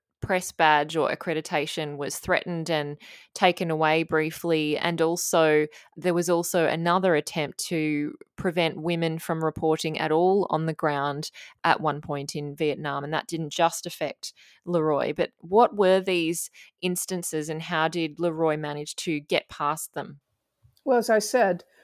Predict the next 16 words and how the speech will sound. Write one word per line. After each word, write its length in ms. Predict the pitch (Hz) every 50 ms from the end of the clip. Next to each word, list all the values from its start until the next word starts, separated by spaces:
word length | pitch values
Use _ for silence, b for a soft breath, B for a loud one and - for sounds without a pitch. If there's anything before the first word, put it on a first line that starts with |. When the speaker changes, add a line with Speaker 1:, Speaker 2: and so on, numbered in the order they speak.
| b b b b -
Speaker 2:
um, 300 | 208 196 190 190 190 190
there 120 | 220 208
was 160 | 190 196 190 202
a 60 | 190
lot 200 | 190 180 180 180
of 140 | 180 180 -
competition 840 | - 196 180 175 - 185 - 214 202 196 - - 190 175 170 175 - -
and, 340 | 190 170 165 165 165 165 - -
um, 380 | 180 170 165 165 160 160 160 _ _ _ _ _ _ _ _ _ -
and 200 | 190 190 185 - - - 190
just 240 | - 277 - - - _ _ _ _ _ -
disdain 600 | - 214 208 - - - 226 220 220 214 202 190
for 320 | - - - 180 170 175
having 240 | 180 165 170 160 165
a 80 | 160 160
woman 420 | 156 165 175 170 165 160 151